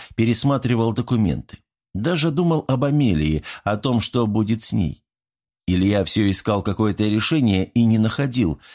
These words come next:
отчего чувствовал себя никчемным, слабым и просто трусливым. Ему снились какие-то мутные, непонятные и изматывающие сны. Однажды во сне Илья даже тонул в озере.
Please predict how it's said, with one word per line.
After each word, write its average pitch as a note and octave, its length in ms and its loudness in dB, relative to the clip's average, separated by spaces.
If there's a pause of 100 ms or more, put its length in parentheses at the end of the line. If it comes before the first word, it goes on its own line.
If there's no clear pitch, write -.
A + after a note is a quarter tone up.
(240)
отчего F3 500 -2
чувствовал D#3 480 0
себя D3 320 2
никчемным, B2 880 0
слабым G2 760 -2 (260)
и - 100 -2
просто - 640 -4
трусливым. C#2 800 -6 (1000)
Ему F3 300 2
снились F#3+ 440 2
какие-то C#3+ 520 0
мутные, C3+ 560 2
непонятные A2+ 800 2
и G2+ 240 2
изматывающие D#2+ 800 -2
сны. - 360 -10 (600)
Однажды F2+ 560 -2
во F2 100 0
сне F2+ 380 0
Илья F2 260 0
даже E2 300 -2
тонул F2+ 380 0
в G2 80 -4
озере. C2+ 440 -6